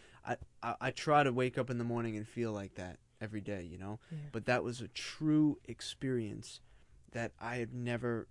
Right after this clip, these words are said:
Speaker 1: I'd never heard those words before. Somebody so deep. I mean, these are people who are suffering. They could die tomorrow.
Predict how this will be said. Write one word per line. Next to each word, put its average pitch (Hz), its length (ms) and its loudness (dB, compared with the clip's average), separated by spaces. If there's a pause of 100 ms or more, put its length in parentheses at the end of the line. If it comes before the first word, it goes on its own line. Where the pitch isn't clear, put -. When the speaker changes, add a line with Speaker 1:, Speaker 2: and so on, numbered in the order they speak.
Speaker 1:
I'd 131 160 -2
never 160 180 4
heard 139 220 2
those 117 180 0
words 107 260 -4
before. - 400 -14 (300)
Somebody 131 340 0
so 120 280 0
deep. 120 240 -2
I 139 60 -2
mean, 131 180 0
these 175 160 2
are 180 60 2
people 127 260 -2
who 120 100 0
are 113 40 0
suffering. 120 440 -2
They 147 140 6
could 156 260 2
die 139 220 2
tomorrow. 98 340 -6